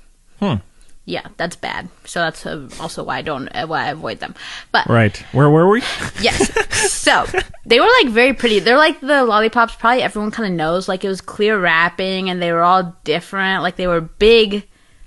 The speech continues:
Speaker 2: orbs, but they were all different. So, like, the top half was, like, pastel pink, then a little bit of white in the middle, and it's like if saltwater taffies were lollipops. You know the kind I'm talking about?
Speaker 1: Yeah, yeah, yeah. Oh, oh, those
Speaker 2: Yeah.
Speaker 1: are good.
Speaker 2: Yeah. I mean, I didn't buy any 'cause I don't need lollipops, but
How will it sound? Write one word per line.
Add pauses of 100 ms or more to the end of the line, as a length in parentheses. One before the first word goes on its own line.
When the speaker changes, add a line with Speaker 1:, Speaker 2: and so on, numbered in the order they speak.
(720)
Speaker 2:
orbs, (120)
but
they
were
all
different.
So,
like,
the
top
half
was,
like,
pastel
pink,
then
a
little
bit
of
white
in
the
middle,
and (320)
it's
like
if
saltwater
taffies
were
lollipops.
You
know
the
kind
I'm
talking
about? (100)
Speaker 1:
Yeah,
yeah,
yeah. (100)
Oh,
oh,
those
Speaker 2:
Yeah.
Speaker 1:
are
good. (720)
Speaker 2:
Yeah. (120)
I
mean,
I
didn't
buy
any
'cause
I
don't
need
lollipops,
but